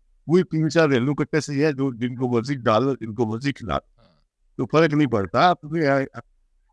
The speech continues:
Speaker 1: अब अगर टीम में आप, अब थोड़ा सा टा-, आमिर के आने से थोड़ा सा कॉम्पिटिशन बढ़ेगा, क्योंकि जो तीन चार लड़के खेले जा रहे थे और उनकी पिटाई हो रही थी, उनको फिर वो खिलाए जा रहे थे, पीछे बैकअप में था कोई।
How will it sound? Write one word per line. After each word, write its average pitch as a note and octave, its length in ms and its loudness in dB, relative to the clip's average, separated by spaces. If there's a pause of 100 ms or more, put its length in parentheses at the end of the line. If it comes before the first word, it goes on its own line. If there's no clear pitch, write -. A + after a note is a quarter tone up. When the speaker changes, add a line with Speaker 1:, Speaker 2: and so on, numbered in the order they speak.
Speaker 1:
अब B2+ 160 0
अगर C#3 200 4
टीम C#3+ 260 0
में D#3 100 4
आप, C#3+ 140 2 (140)
अब D3+ 220 -2
थोड़ा E3+ 160 4
सा D#3+ 140 -2
टा-, C3+ 380 0
आमिर C3 280 0
के D3 120 0
आने C#3 200 2
से D3 120 -6
थोड़ा D3+ 260 2
सा D#3+ 120 -4
कॉम्पिटिशन B2+ 600 -4
बढ़ेगा, B2 500 2
क्योंकि - 240 -10
जो A2 160 -12
तीन B2 260 -6
चार C#3 180 2
लड़के A#2+ 340 -2
खेले - 680 0
जा C3+ 160 4
रहे B2 120 2
थे C3 140 0
और B2+ 140 2
उनकी A#2 320 -6 (580)
पिटाई A#2 300 2
हो A#2+ 200 2
रही C#3+ 140 4
थी, G#2+ 180 -4 (420)
उनको C3+ 260 0
फिर D#3 200 2
वो A2+ 300 -2 (380)
खिलाए A#2 280 4
जा C#3 140 2
रहे A#2+ 100 2
थे, C3+ 120 -4
पीछे - 520 -14
बैकअप A#2+ 340 -2
में B2 180 0
था G#2+ 260 -2
कोई। E2 180 -16